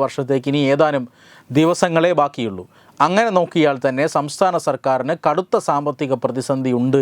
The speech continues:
എങ്കിൽ, ജീവനക്കാർക്ക് ശമ്പളവും മറ്റും മുടങ്ങുന്നത് അടക്കമുള്ള പ്രശ്നങ്ങളുണ്ട് എങ്കിൽ, അടുത്ത സാമ്പത്തിക വർഷത്തിൽ കടമെടുക്കാനുള്ള തുകയുടെ അനുമതി ഒരു അയ്യായിരം കോടി രൂപ ഏപ്രിൽ ഒന്നിന് തന്നെ നൽകാം.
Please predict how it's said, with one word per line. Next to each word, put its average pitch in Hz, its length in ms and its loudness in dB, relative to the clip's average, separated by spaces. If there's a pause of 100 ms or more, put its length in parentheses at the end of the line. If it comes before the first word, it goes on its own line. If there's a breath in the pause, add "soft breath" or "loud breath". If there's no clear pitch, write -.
എങ്കിൽ, 113 220 0 (480 loud breath)
ജീവനക്കാർക്ക് 196 760 2
ശമ്പളവും 175 500 2
മറ്റും 160 300 -4
മുടങ്ങുന്നത് 151 460 0 (360)
അടക്കമുള്ള 160 460 2 (100)
പ്രശ്നങ്ങളുണ്ട് 135 640 0 (120)
എങ്കിൽ, 123 220 2 (460 loud breath)
അടുത്ത 151 220 2 (120)
സാമ്പത്തിക 143 580 0
വർഷത്തിൽ 135 400 -2 (440 soft breath)
കടമെടുക്കാനുള്ള 143 800 0 (320)
തുകയുടെ 135 440 2
അനുമതി 135 360 0 (340 soft breath)
ഒരു 135 220 4
അയ്യായിരം 156 540 0
കോടി 127 240 -4
രൂപ 127 140 0 (540 soft breath)
ഏപ്രിൽ 151 340 -2 (240)
ഒന്നിന് 160 440 0
തന്നെ 127 280 -2
നൽകാം. 113 320 -2